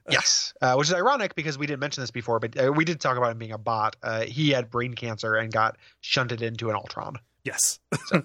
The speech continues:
Speaker 2: <laughs> So, well, we, we don't get the full reveal of that until, like, he actually shows up on a monitor for us. I think before
Speaker 1: Yeah,
Speaker 2: he was
Speaker 1: yeah.
Speaker 2: just a, he was just a waveform.
Speaker 1: Yeah.
Speaker 2: Yeah.
Speaker 1: But, you know,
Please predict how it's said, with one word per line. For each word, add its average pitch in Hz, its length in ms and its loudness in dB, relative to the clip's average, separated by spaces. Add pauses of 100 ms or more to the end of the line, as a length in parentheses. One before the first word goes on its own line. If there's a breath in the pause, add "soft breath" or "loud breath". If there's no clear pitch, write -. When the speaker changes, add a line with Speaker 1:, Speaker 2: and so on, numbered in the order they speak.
(100)
Speaker 2:
<laughs> 165 120 4
So, 113 260 0 (200 loud breath)
well, 147 160 6
we, 139 100 2
we 139 160 4
don't 143 160 4
get 135 160 4
the 117 80 2
full 113 240 4
reveal 107 380 2
of 285 60 -2
that 190 280 2
until, 107 480 0
like, 92 380 -2
he 101 100 -2
actually 95 300 -4
shows 101 260 -4
up 101 140 -6
on 113 100 -4
a 107 60 -6
monitor 110 340 -6
for - 220 -6
us. 117 160 -4 (240 loud breath)
I 117 60 4
think 120 120 0
before 113 320 6
Speaker 1:
Yeah, 98 60 4
Speaker 2:
he 98 60 2
was 92 100 0
Speaker 1:
yeah. 92 60 0
Speaker 2:
just - 120 -2
a, 101 100 0
he 101 100 0
was 95 100 0
just 95 160 -4
a 95 40 -2
waveform. 123 520 -2 (520)
Speaker 1:
Yeah. - 220 2 (260)
Speaker 2:
Yeah. - 140 -12
Speaker 1:
But, 160 260 2
you 143 100 0
know, 113 160 0